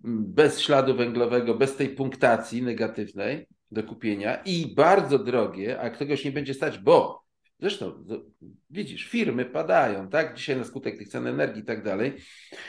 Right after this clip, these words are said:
no bo, mm, trzeba ten, ten świat zawalić i, i, bo oni chcą, no ale już nie będę tutaj dygresji robił, bo oni chcą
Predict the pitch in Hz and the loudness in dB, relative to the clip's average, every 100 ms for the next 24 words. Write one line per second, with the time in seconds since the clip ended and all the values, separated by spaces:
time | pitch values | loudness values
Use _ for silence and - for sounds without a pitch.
0 | - - 113 151 165 165 - 107 117 127 | -18 0 4 6 8 8 4 -6 -6 -6
1 | - - - 202 165 - 135 131 - - | -6 -8 6 8 10 8 6 6 -2 -12
2 | - 143 131 - 165 - 107 131 135 170 | 4 4 4 6 6 6 4 6 8 6
3 | 120 107 151 127 - 135 123 - 110 117 | 6 -2 -8 -8 -8 -10 -10 -12 -4 0
4 | 107 131 131 143 123 113 - 131 143 131 | 2 2 0 -2 -2 -4 -6 4 6 6
5 | 123 135 127 120 110 113 113 110 117 110 | 2 0 0 0 0 0 0 0 0 2
6 | 120 104 90 98 104 107 - 107 | 0 0 -2 -2 -2 -2 -2 -4